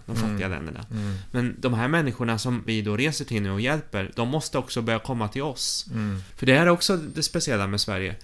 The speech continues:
Speaker 1: Eh, till skillnad från andra länder i västvärlden, i Västeuropa på den här tiden, eh, som då hade haft, eller fortfarande hade kolonier.
Speaker 2: Mm.
Speaker 1: När svenskarna kom till de här länderna, eh, ta Etiopien som exempel, eller, eller länder i Latinamerika, Mellanöstern,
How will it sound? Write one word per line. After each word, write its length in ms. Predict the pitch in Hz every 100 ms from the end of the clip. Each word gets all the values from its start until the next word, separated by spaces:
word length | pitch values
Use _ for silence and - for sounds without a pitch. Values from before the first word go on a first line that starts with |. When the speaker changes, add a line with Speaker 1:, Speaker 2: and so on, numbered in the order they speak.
| - - -
Speaker 1:
Eh, 220 | 117 107
till 120 | 117
skillnad 240 | 123 135 120
från 160 | 135
andra 260 | 127 147 151
länder 320 | 117 98 98
i 80 | 101
västvärlden, 640 | 107 104 - 90 92 78 110 -
i 100 | 117
Västeuropa 500 | 117 104 101 107 117
på 100 | 107
den 120 | 113
här 80 | 90
tiden, 440 | - 80 80 113 -
eh, 320 | 107 104 98
som 180 | - 110
då 100 | 107
hade 360 | 113 104 98
haft, 420 | 98 113 104 -
eller 140 | 113 107
fortfarande 440 | - 123 107 101
hade 200 | 104 131
kolonier. 680 | 131 160 156 123 95 80 120 -
Speaker 2:
Mm. 400 | - 110 101 101 101
Speaker 1:
När 100 | 123
svenskarna 540 | - 143 113 - 180
kom 360 | 185 180 208 208
till 120 | 214
de 120 | 175
här 100 | 107
länderna, 420 | 104 71 95 87 120 -
eh, 320 | - 113 101 101 - - - 143
ta 180 | - 139
Etiopien 600 | 131 - 107 - 110 98
som 120 | -
exempel, 440 | 104 107 90 98 104
eller, 180 | 95 104
eller 360 | - 107 104 85 -
länder 500 | - - 117 123 101
i 60 | 104
Latinamerika, 720 | 101 92 131 101 98 90 120
Mellanöstern, 720 | 117 104 95 101 - - 107